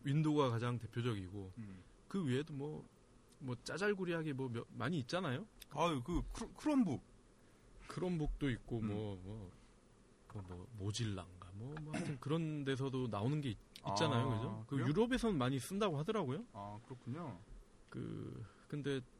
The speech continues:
Speaker 1: 어쨌건 그 북미나 이런 아시아 요쪽은
Speaker 2: 네네.
Speaker 1: 뭐, 애플과
Speaker 2: 음.
Speaker 1: 윈도우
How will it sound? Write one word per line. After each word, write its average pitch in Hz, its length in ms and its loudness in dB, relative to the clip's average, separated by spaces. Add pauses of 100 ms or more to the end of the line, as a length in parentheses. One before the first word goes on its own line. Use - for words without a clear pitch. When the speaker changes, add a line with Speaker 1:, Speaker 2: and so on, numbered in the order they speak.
(300)
Speaker 1:
어쨌건 170 1120 -2 (720)
그 120 220 -2 (120)
북미나 127 600 2
이런 101 220 -4
아시아 92 460 -2 (100)
요쪽은 113 500 -2
Speaker 2:
네네. 127 260 -4
Speaker 1:
뭐, 98 180 -6
애플과 104 800 -2 (280)
Speaker 2:
음. 104 220 -8
Speaker 1:
윈도우 120 640 2